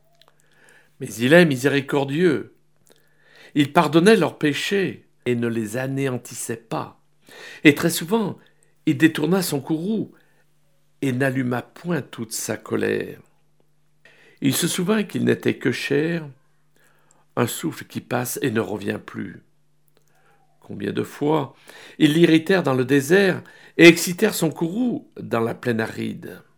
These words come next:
Et il recommençait à tenter Dieu et à irriter le Saint d'Israël.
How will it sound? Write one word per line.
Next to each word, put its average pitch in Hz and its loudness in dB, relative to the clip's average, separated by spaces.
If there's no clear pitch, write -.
Et 110 -6
il 104 -6
recommençait 113 -8
à 98 -10
tenter 107 -6
Dieu 147 -4
et 120 4
à 117 2
irriter 113 -2
le 110 -4
Saint 107 -8
d'Israël. 101 -10